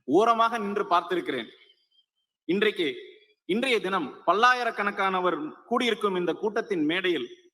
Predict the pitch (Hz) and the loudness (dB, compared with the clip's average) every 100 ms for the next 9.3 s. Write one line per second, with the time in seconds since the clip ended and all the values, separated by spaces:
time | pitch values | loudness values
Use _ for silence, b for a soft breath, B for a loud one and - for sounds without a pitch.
0 | _ _ _ _ 165 254 233 240 233 190 | _ _ _ _ 2 2 2 0 0 0
1 | 185 202 185 135 147 196 262 247 220 196 | 2 4 2 4 4 4 0 -2 -2 0
2 | 202 175 170 - 202 151 - - - - | -2 -2 -4 0 0 -2 -10 -20 -20 -4
3 | 156 170 160 202 208 220 226 190 175 180 | 0 0 0 -2 -2 0 2 2 0 2
4 | 156 120 - - - - - - - - | 0 -2 -6 -16 -20 -20 -20 -16 -12 -8
5 | - 880 880 880 855 855 880 880 - - | -8 -8 -10 -12 -12 -12 -12 -12 -14 -16
6 | - - - - - 1077 1077 _ _ _ | -16 -20 -20 -20 -20 _ _ _ _ _
7 | 1077 _ _ 679 679 740 1077 _ _ _ | _ _ _ _ _ _ _ _ _ _
8 | _ _ _ - - - - 135 202 254 | _ _ _ -20 -20 -20 -10 -2 0 0
9 | 240 175 147 | -2 -2 -2